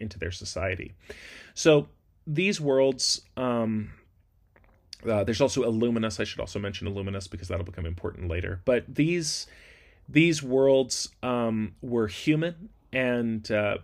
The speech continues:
but they were, they were, they had joined, they had joined the Tau. Um, there's also the, the colony of Silikel, which was probably on its way to becoming a sept in its own right. Um,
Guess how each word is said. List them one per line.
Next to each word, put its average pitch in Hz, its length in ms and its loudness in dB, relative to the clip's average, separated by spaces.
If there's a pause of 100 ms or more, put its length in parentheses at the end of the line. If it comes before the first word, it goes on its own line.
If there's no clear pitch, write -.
(120)
but 127 140 0
they 135 100 4
were, 123 480 0
they 127 100 0
were, 117 200 0
they 123 140 -2
had 113 240 -4
joined, 127 640 -2
they 127 120 0
had 113 100 0
joined 117 280 0
the 98 80 -6
Tau. 87 380 -6 (640)
Um, 110 240 0
there's 131 180 2
also 127 380 0
the, 113 640 0 (100)
the 110 260 -2
colony 131 520 -4
of 101 120 -8
Silikel, 127 760 0
which 117 160 -4
was 107 120 -6
probably 131 440 -2
on 113 140 0
its 107 160 -6
way 113 100 2
to 110 80 -2
becoming 107 400 -6
a 98 40 -4
sept - 480 0
in 123 200 -6
its 107 160 -4
own 117 180 -2
right. 120 280 -4 (480)
Um, 113 520 0